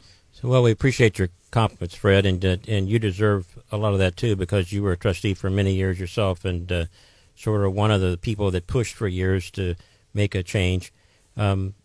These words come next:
I would say, though, that the real people here that are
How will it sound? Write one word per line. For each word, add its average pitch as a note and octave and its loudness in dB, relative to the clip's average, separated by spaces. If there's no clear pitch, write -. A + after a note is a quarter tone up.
I A2 0
would G#2+ 2
say, C3 2
though, A2+ 6
that G#2 2
the G#2 -4
real C3 2
people A#2 -2
here G2+ 0
that G2 0
are F#2 0